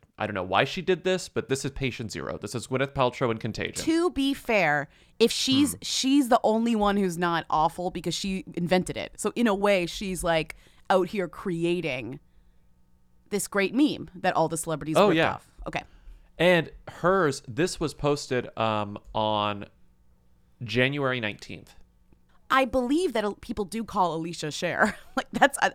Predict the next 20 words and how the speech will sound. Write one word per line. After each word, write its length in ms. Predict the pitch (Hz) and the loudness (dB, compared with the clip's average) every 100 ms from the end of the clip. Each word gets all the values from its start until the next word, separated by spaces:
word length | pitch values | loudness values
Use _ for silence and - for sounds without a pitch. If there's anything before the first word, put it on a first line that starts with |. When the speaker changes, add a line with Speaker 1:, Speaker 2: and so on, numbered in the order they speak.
| - | 4
Speaker 2:
that's 180 | 247 - | 4 6
Speaker 1:
Oh, 140 | 196 | 6
yeah, 160 | 135 104 | 6 2
Speaker 2:
believable 120 | 135 | 0
Speaker 1:
for 40 | |
sure. 100 | - | -4
Speaker 2:
to 40 | - | -8
me. 100 | - | -10
Yeah, 180 | - 107 - - | -10 -8 -8 -12
right. 200 | - - - _ - | -14 -16 -16 _ -12
Speaker 1:
Yeah, 180 | - - _ | -12 -12 _
for 100 | 110 | -10
sure. 160 | - - _ - - - - - | -10 -14 _ -20 -20 -20 -18 -8
Maureen, 680 | 123 135 147 170 185 208 214 _ _ _ - | -2 0 0 -2 -4 -6 -10 _ _ _ -4
Rachel's 400 | 131 147 175 123 | -2 -2 -4 -2
mom, 400 | 120 123 123 127 _ | -2 -2 -4 -10 _
Vivian. 560 | 104 104 120 95 95 - _ _ _ _ _ _ _ - - _ _ _ _ _ _ _ _ _ - 160 | -12 -6 -4 -6 -8 -14 _ _ _ _ _ _ _ -20 -20 _ _ _ _ _ _ _ _ _ -20 -16
Speaker 2:
Rachel's 540 | 147 214 269 285 277 202 | -10 -8 -6 -4 -4 -4
mom, 720 | 196 185 202 196 151 - 165 - _ _ _ | -4 -2 -4 -4 -6 -10 -16 -20 _ _ _
Vivian. 840 | 170 160 269 247 226 151 - 104 | -12 -2 -2 -2 -6 -8 -12 -14